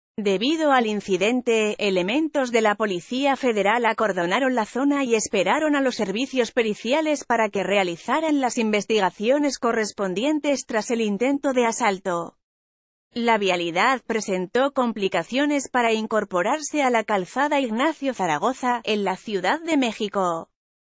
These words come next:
El pasado veinticuatro de mayo, un joven de aproximadamente veinticinco años murió luego de que un presunto delincuente le disparó tras resistirse a ser asaltado a bordo de una unidad del transporte público sobre calzada Ignacio Zaragoza, en la Ciudad de México.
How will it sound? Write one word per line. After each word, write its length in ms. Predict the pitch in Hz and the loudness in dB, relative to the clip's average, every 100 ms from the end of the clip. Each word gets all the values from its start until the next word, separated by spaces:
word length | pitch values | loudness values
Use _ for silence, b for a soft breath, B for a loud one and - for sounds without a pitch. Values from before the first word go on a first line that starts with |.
| _ _ _ | _ _ _
El 140 | 196 190 | -4 0
pasado 540 | 175 165 196 233 240 | -2 0 0 2 2
veinticuatro 720 | 226 202 185 175 214 302 311 262 | 0 -2 -4 -4 -2 0 0 0
de 100 | 247 | 2
mayo, 540 | 247 196 185 175 175 | 2 2 2 2 0
un 260 | 247 254 262 | 0 2 0
joven 520 | - 254 294 285 262 | -2 -4 0 0 2
de 120 | 240 | 0
aproximadamente 1080 | 220 208 196 - 220 214 240 233 302 302 262 | 0 -2 -4 -4 -2 0 0 0 0 0 2
veinticinco 800 | 220 208 196 180 233 277 285 247 | 2 0 -2 -4 0 2 4 4
años 420 | 269 277 262 220 | 6 4 2 0
murió 360 | 214 196 208 294 | -2 0 0 0
luego 340 | 247 320 311 | 0 0 2
de 120 | 262 | 2
que 140 | 247 226 | 2 2
un 140 | 269 | 2
presunto 560 | 254 220 277 330 311 254 | 0 -2 -2 -2 0 0
delincuente 640 | 208 180 175 220 269 254 | 2 0 0 2 2 2
le 100 | 240 | 2
disparó 540 | 233 220 - 196 208 302 | 2 0 2 2 2 0
tras 260 | 208 202 | 2 2
resistirse 760 | 208 202 214 185 254 311 - 285 | 0 -2 -2 -2 -4 -4 -2 0
a 80 | 247 | 0
ser 260 | - 262 277 | 2 0 0
asaltado 680 | 233 208 180 214 240 254 | 0 -2 -2 -2 2 2
a 80 | 220 | 2
bordo 400 | 214 262 269 240 | 4 2 2 2
de 120 | 220 | 2
una 240 | 240 262 233 | 2 2 2
unidad 480 | 226 220 190 247 277 | 2 0 0 -2 0
del 200 | 226 196 | -2 0
transporte 680 | 208 233 - 285 320 269 | 0 0 0 0 2 -2
público 560 | 214 294 320 302 285 254 | 0 -2 0 -2 -2 -2
sobre 400 | - 240 220 196 | -2 -2 0 -2
calzada 560 | 190 175 240 311 302 | -4 -6 -4 -2 0
Ignacio 600 | 277 214 269 320 285 262 | -2 0 0 -2 0 -2
Zaragoza, 720 | 214 185 151 175 262 254 247 226 | 0 -2 0 0 -2 -2 -2 -2
en 180 | 214 202 | -2 -2
la 140 | 185 | -4
Ciudad 420 | - 208 180 254 | -4 -4 0 -2
de 180 | 330 320 | 0 0
México. 760 | 262 214 220 196 185 170 165 | 0 0 -4 -2 -2 -2 -6